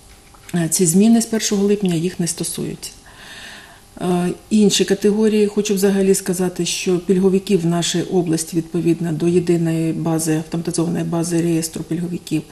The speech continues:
е, більше тисячі п'ятсот, е, в області, е,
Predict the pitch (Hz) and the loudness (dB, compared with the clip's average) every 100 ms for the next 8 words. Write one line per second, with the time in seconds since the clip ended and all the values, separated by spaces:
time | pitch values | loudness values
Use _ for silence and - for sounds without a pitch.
0 | - - - - - 170 170 165 196 175 | -20 -18 -18 -18 -10 -4 -2 2 2 2
1 | - 165 160 156 - 175 156 - - 160 | 2 2 2 0 0 -2 -2 -6 -6 -6
2 | - 151 - - - - - - - 156 | -4 -6 -6 -14 -20 -20 -20 -20 -12 -6
3 | 160 165 170 165 180 190 - 226 - 185 | -2 -2 0 0 0 0 -2 -4 -2 -2
4 | 175 | -2